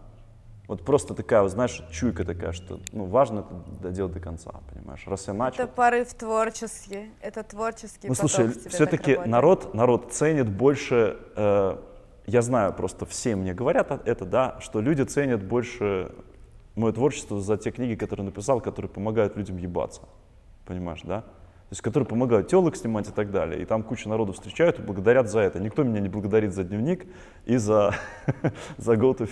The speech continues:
Speaker 1: Fish.
Speaker 2: Меня благодарят.
Speaker 1: <laughs> Но, сука, мне хотелось натянуть этот,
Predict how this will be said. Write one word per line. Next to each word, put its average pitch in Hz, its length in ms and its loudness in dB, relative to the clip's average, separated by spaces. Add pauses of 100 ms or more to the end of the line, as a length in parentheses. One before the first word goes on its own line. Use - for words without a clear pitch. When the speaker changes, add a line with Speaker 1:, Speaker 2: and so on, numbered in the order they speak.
Speaker 1:
Fish. 104 240 -2 (300)
Speaker 2:
Меня 240 320 6
благодарят. 202 720 6
Speaker 1:
<laughs> - 40 -14
Но, 120 340 10 (580)
сука, 139 400 4
мне 139 180 6
хотелось 127 540 6
натянуть 113 500 0
этот, 95 220 -4